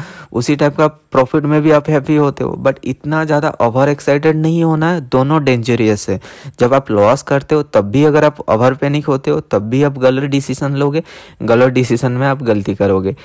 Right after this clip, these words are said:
जब आप प्रॉफिट करते हो तब भी आपको ओवर एक्साइटमेंट नहीं लाना है, जिसके through आप गलत डिसीजन लेके फिर लॉस करोगे, ठीक है।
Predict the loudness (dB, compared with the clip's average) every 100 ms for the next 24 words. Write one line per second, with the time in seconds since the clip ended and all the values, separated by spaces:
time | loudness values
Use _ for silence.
0 | -20 -20 -4 2 2 2 0 0 0 0
1 | -2 0 -2 0 -2 -2 _ _ -2 -2
2 | 2 2 2 0 -2 -2 _ -2 2 4
3 | 2 2 2 2 0 -2 -4 -2 0 2
4 | 4 2 0 -4 -4 -4 -2 -2 0 2
5 | 2 2 2 4 2 0 0 0 0 0
6 | 0 0 0 0 0 -4 -2 0 0 -4
7 | -8 -20 -20 -8 -4 -2